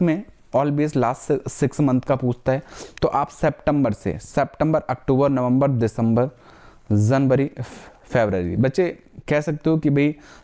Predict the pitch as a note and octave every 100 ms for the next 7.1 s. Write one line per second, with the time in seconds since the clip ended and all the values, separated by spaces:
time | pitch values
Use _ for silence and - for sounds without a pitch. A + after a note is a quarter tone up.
0 | - - E3 - E3+ D#3+ D#3+ D#3+ B2 -
1 | C3 - B2 - B2 C3 C#3 C3 C3 C#3+
2 | - - B2 A#2+ A2+ - - - - _
3 | - - - - - - - D3+ - -
4 | D#3 E3+ E3 E3+ - F3 C#3 A2+ D3 D3+
5 | D3 D#3 C#3+ C3 C#3 - A#2+ B2 B2 -
6 | D3+ E3+ E3+ C#3+ C#3+ C#3 C#3 C#3 D#3+ D#3+
7 | E3